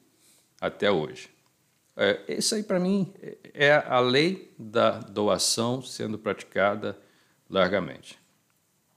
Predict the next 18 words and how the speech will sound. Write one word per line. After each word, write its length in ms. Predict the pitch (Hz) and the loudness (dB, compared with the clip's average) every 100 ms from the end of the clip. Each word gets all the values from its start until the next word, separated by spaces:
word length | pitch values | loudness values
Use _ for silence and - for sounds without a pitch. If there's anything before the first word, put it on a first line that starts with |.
| _ _ - | _ _ -4
Pessoas 480 | 98 92 120 156 165 | 0 2 6 6 4
que 160 | - | 2
nunca 360 | 131 120 120 117 | 4 4 4 4
me 140 | 98 | 2
viram 460 | 85 82 120 143 196 - _ _ _ _ _ _ _ _ | 0 0 0 2 -2 -6 _ _ _ _ _ _ _ _
recebendo 720 | - 107 - 98 95 95 92 | -2 0 2 2 2 2 2
um 140 | 92 82 | 0 2
áudio 480 | 80 87 95 160 - _ _ _ _ _ | 2 0 -2 -8 -10 _ _ _ _ _
que, 100 | - | -6
de 140 | 87 | 0
repente, 400 | 95 92 98 92 | 2 2 -2 -2
vai 200 | 87 90 | 0 2
mudar 540 | 98 104 82 101 117 135 | 4 2 4 8 8 8
a 100 | 117 | 4
vida 400 | 87 98 101 95 | 2 -2 0 -2
de 200 | 80 85 | -4 -4
outras 400 | 85 87 85 80 | -2 -4 -6 -10
pessoas. 680 | 80 - 87 90 110 - | -10 -10 -6 -6 -8 -12